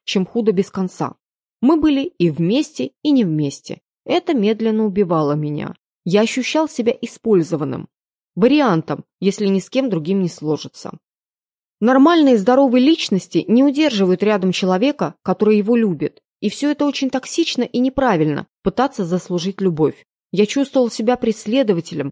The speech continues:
маньяком, драконом, который запер принцессу в клетке. И я должен сделать шаг, больше ждать нельзя. Беляш в день принятого мной решения мяукал,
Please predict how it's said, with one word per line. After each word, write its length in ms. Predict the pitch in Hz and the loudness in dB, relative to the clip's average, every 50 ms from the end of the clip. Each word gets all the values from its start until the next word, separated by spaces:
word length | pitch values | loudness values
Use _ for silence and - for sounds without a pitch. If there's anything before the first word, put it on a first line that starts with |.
| - _ _ | -12 _ _
маньяком, 640 | 185 196 208 202 175 202 240 247 240 - 156 143 143 | 0 2 4 4 4 4 2 2 0 -2 -4 -4 0
драконом, 600 | 165 202 202 202 - - 269 277 262 214 151 139 - - _ | 0 0 0 0 0 0 2 2 2 0 -2 -4 -8 -16 _
который 320 | - 190 - - 180 185 | -6 -4 -2 0 0 0
запер 360 | 156 208 220 254 - 214 - | 0 0 -2 0 -2 -4 -4
принцессу 580 | - - 165 170 165 - - 175 165 - - 160 | -4 -4 -4 -4 -4 -2 -4 -4 -4 -6 -8 -14
в 60 | - | -12
клетке. 500 | - 170 165 160 151 - _ - 147 - - _ _ _ _ _ | -8 -4 -4 -4 -4 -4 _ -14 -16 -16 -16 _ _ _ _ _
И 60 | 180 | -2
я 180 | 175 170 185 180 | 0 2 0 2
должен 360 | 180 202 202 202 208 220 226 | 4 2 2 2 2 0 -2
сделать 360 | 208 - 240 254 262 262 262 | -2 0 0 0 0 0 -2
шаг, 400 | - - 311 294 254 - - - _ _ - | -4 -2 -2 -2 -2 -2 -6 -12 _ _ -6
больше 380 | 170 180 226 262 - - 185 | 0 0 0 0 0 -4 -8
ждать 300 | 160 156 - 190 202 - | -8 -4 -4 -4 -4 -2
нельзя. 480 | 196 196 196 185 190 202 185 165 139 - - _ _ _ _ _ _ _ _ _ _ _ _ _ _ | -2 -2 -2 -2 -2 -2 -2 -2 -4 -8 -14 _ _ _ _ _ _ _ _ _ _ _ _ _ _
Беляш 420 | 170 190 226 254 320 330 320 - 233 | -2 0 2 2 2 2 0 -2 -4
в 80 | 175 | -2
день 220 | 165 208 240 233 214 | 0 0 0 0 0
принятого 480 | - 254 262 277 247 - 208 185 196 | 0 -2 0 0 0 0 0 0 0
мной 280 | 196 202 208 214 214 208 | 2 2 2 2 2 0
решения 500 | 208 196 - - 247 262 254 240 220 185 | 0 -2 -2 -2 -2 0 0 0 0 2
мяукал, 580 | 185 190 202 233 277 294 294 - 170 147 147 | 2 2 4 4 2 2 0 -2 -2 -4 -4